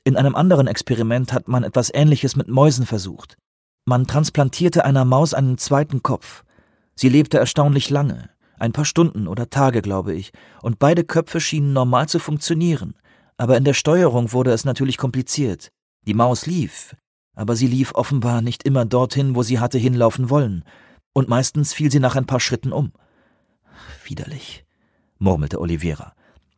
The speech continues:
„Das heißt, steuern lässt sich im Grunde jedes Lebewesen. Nur je komplexer es ist, desto größer werden die Schwierigkeiten. Wenn du jetzt den Aspekt der bewussten Wahrnehmung hinzunimmst, Intelligenz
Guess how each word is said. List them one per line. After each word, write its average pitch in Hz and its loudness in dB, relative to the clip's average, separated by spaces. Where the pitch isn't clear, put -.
„Das 135 0
heißt, 143 2
steuern 160 4
lässt 135 0
sich 135 -2
im 127 -2
Grunde 135 4
jedes 135 0
Lebewesen. 95 -6
Nur 139 6
je 135 6
komplexer 131 -2
es 95 -6
ist, - -14
desto 127 -2
größer 131 4
werden 135 -2
die 139 0
Schwierigkeiten. - -8
Wenn 143 4
du 165 2
jetzt 151 -2
den 156 0
Aspekt - -4
der 139 2
bewussten 135 -2
Wahrnehmung 131 0
hinzunimmst, 107 -6
Intelligenz 127 -2